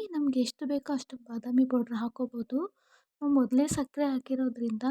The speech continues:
ನೋಡ್ಕೊಂಡು ನಾವು ಬಾದಾಮಿ ಪೌಡ್ರ್ ಹಾಕೋಬೇಕು, ಯಾಕಂದ್ರೆ ಅದು, ಅದರಲ್ಲೂ ಸ್ವೀಟ್ ಇರುತ್ತೆ. ಇದು ಆರು ಸಾ-, ಅಂದ್ರೆ ಸ್ವಲ್ಪ ಬಾದಾಮಿ ಪೌಡ್ರ್ ಹಾ-, ಹಾಕಿ ಒಂದು ಎರಡು ನಿಮಿಷ ತಿರ್ಸ್ಕೊಟ್ಟು ನಾವು ಸರ್ವ್ ಮಾಡ್ತಾ ಇದ್ರೆ ತುಂಬಾನೇ ರುಚಿ ಇರುತ್ತೆ. ಈ ಥರ ದ್ರಾಕ್ಷಿ ಗೋಡಂಬಿನ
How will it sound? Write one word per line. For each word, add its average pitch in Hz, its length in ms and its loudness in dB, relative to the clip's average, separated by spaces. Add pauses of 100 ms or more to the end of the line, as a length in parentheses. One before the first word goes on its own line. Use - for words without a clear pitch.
ನೋಡ್ಕೊಂಡು 302 640 4
ನಾವು 294 220 4
ಬಾದಾಮಿ 240 400 4
ಪೌಡ್ರ್ 240 300 -4
ಹಾಕೋಬೇಕು, 233 500 -6
ಯಾಕಂದ್ರೆ 254 440 -2
ಅದು, 240 160 0 (220)
ಅದರಲ್ಲೂ 262 380 2
ಸ್ವೀಟ್ 262 320 -8
ಇರುತ್ತೆ. 240 360 -6 (600)
ಇದು 285 160 0 (260)
ಆರು 285 220 0
ಸಾ-, 262 280 -4 (400)
ಅಂದ್ರೆ 262 200 4
ಸ್ವಲ್ಪ 277 380 0
ಬಾದಾಮಿ 247 420 4
ಪೌಡ್ರ್ 233 320 -6
ಹಾ-, 233 160 -6 (360)
ಹಾಕಿ 254 360 -2
ಒಂದು 254 220 4
ಎರಡು 226 140 2
ನಿಮಿಷ 240 340 -2
ತಿರ್ಸ್ಕೊಟ್ಟು 262 680 -2
ನಾವು 269 200 0
ಸರ್ವ್ 254 400 0
ಮಾಡ್ತಾ 262 360 2
ಇದ್ರೆ 240 300 -2 (800)
ತುಂಬಾನೇ 269 640 6
ರುಚಿ 269 320 2
ಇರುತ್ತೆ. 269 320 2
ಈ 262 80 0
ಥರ 262 220 -2
ದ್ರಾಕ್ಷಿ 240 440 -2
ಗೋಡಂಬಿನ 262 600 4